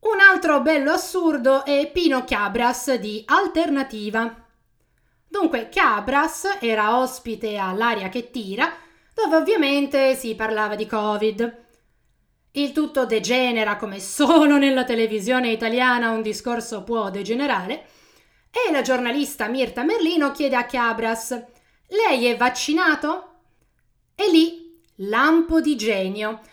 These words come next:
Cabras ribatte: "E lei quali anticoncezionali usa?"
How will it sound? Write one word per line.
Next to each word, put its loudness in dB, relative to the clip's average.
Cabras 2
ribatte: -2
"E 4
lei 4
quali 2
anticoncezionali 0
usa?" -4